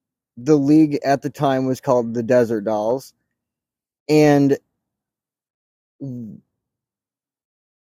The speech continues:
what made you,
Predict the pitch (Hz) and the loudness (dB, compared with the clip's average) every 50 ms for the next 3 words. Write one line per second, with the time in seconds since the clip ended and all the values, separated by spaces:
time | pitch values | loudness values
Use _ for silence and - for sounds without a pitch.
0 | _ _ _ - 147 143 143 147 147 151 165 196 226 240 220 - _ _ _ _ | _ _ _ -14 -12 -12 -10 -8 -6 -2 0 0 0 0 -2 -8 _ _ _ _
1 | _ _ _ _ _ _ _ _ _ _ _ _ _ _ _ _ _ _ _ _ | _ _ _ _ _ _ _ _ _ _ _ _ _ _ _ _ _ _ _ _
2 | _ _ _ _ - 170 190 190 185 190 165 170 180 175 170 160 156 151 151 135 | _ _ _ _ -6 -4 0 0 2 0 0 0 0 2 4 6 4 4 2 0